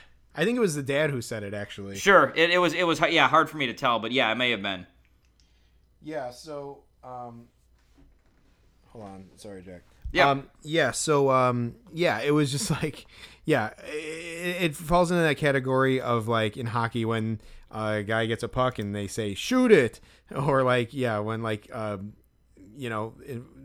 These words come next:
Speaker 1: they say, "Throw it," or something. It's like, "Gotta score here." It's like, "Yeah, you think so?" Like, did you do, did you crunch the numbers <laughs> and figure out that if they're losing by one and the time is running out, that they have to score? <laughs> Um, so it was, uh,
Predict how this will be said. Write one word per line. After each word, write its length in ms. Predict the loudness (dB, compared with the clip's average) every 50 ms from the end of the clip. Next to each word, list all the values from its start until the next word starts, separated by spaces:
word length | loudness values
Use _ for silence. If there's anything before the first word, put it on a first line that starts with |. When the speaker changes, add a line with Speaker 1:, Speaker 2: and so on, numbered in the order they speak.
| -12 -8
Speaker 1:
they 140 | -8 -6
say, 160 | -4 -4 -4 -4
"Throw 380 | -4 0 2 4 4 4 2
it," 100 | 0 -2 -4
or 80 | -6
something. 320 | -6 -8 -10 -10 -10 -10 -12
It's 160 | -10 -8 -8
like, 180 | -8 -8 -8 -10 _ _ _ _ _ _ _ _ _ _ _ -4
"Gotta 200 | -2 0 0 -2
score 280 | -2 -2 -2 0 0
here." 260 | 2 2 2 2 2 2
It's 100 | 0 -2
like, 160 | -4 -6 -6 _ _ _ -14
"Yeah, 160 | -6 -4 -2
you 140 | -2 -2 -2
think 220 | -2 -4 -4 -4 -4
so?" 260 | -2 0 0 2 2
Like, 400 | 2 0 -2 -2 -4 -8 -12 -8
did 160 | -6 -6 -4
you 80 | -4 -4
do, 180 | -2 -4 -4 -4
did 160 | -4 -6 -6
you 80 | -6
crunch 300 | -4 -2 -2 -2 -2 -2
the 120 | -2 -2 -2
numbers 580 | 0 0 0 0 0 0 0 0 -2 -6 -10 -12 -18 -20 -20
<laughs> 140 | -12 -8
and 140 | -6 -6 -4 -2
figure 300 | -2 -2 0 2 2 2
out 200 | 2 2 0 0
that 240 | 0 -2 -2 -4 _ _ _ _ _ -14
if 120 | -8 -4
they're 140 | -2 -2 0
losing 400 | 0 0 0 0 0 -2 -2 -2
by 140 | 0 0 0
one 420 | 0 0 0 0 0 -2 -4 -4
and 200 | -6 -8 -8 -8
the 60 | -8 -6
time 260 | -4 -4 -4 -2 -2
is 100 | -4 -4
running 200 | -4 -4 -4 -4
out, 120 | -4 -4
that 120 | -6 -6 -6
they 100 | -4 -4
have 160 | -4 -4 -6 -6
to 100 | -10 -12
score? 460 | -10 -8 -6 -2 -2 -2 -2 -4 -6
<laughs> 40 | -14 _ _ _ _ _ -20 -20 -20 -20 _ -10
Um, 340 | -6 -4 -2 -2 -2 -4 -6
so 160 | -6 -8 -8
it 100 | -6 -4
was, 300 | -4 -4 -4 -4 -4 -4
uh, 400 | -4 -4 -4 -4 -4 -6 -6 -8